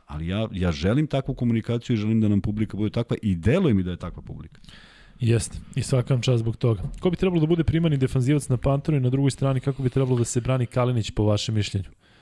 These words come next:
Speaker 1: Ma, za Kalinićem imaju ozbiljan problem, mora neko gabaritan. Ako je tu Panter u pitanju, onda
Speaker 2: Da,
Speaker 1: uvek
Speaker 2: drugačije je
Speaker 1: rizikuje,
Speaker 2: potpuno
Speaker 1: tako
Speaker 2: Panter i
Speaker 1: je.
Speaker 2: Kalinić.
Speaker 1: On rizikuje i faulove i sve. E,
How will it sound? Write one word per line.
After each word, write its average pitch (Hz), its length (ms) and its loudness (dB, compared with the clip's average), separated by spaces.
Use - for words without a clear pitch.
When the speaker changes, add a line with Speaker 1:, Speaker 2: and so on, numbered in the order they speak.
Speaker 1:
Ma, 85 120 0
za 87 200 -4
Kalinićem 139 440 0
imaju 139 200 2
ozbiljan 127 300 2
problem, 101 300 0
mora 98 180 2
neko 104 220 0
gabaritan. 87 540 -2
Ako 82 220 -2
je 82 60 0
tu 110 180 0
Panter 107 420 0
u 85 40 -4
pitanju, 113 600 0
onda 95 300 0
Speaker 2:
Da, 98 60 2
Speaker 1:
uvek 95 200 2
Speaker 2:
drugačije 107 320 4
je 98 100 4
Speaker 1:
rizikuje, 104 80 2
Speaker 2:
potpuno 135 340 2
Speaker 1:
tako - 60 -12
Speaker 2:
Panter 143 340 0
i 123 40 2
Speaker 1:
je. - 60 -4
Speaker 2:
Kalinić. 117 460 -2
Speaker 1:
On 107 200 2
rizikuje 104 520 2
i 92 60 0
faulove 101 540 0
i 80 40 -2
sve. 95 260 -4
E, 123 60 -2